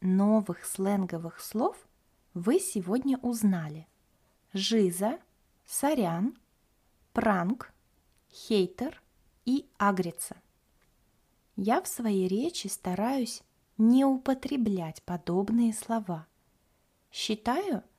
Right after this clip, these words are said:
что они не делают речь красивее. В русском языке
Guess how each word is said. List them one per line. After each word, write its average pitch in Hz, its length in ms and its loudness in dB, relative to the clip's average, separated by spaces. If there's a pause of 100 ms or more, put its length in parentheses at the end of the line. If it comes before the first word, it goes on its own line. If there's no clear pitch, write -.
(180)
что - 280 -4
они 247 260 6
не 262 240 6
делают 175 640 -4 (220)
речь 220 380 -4
красивее. 170 800 -6 (1500)
В 185 220 -4
русском 220 520 0
языке 180 720 -2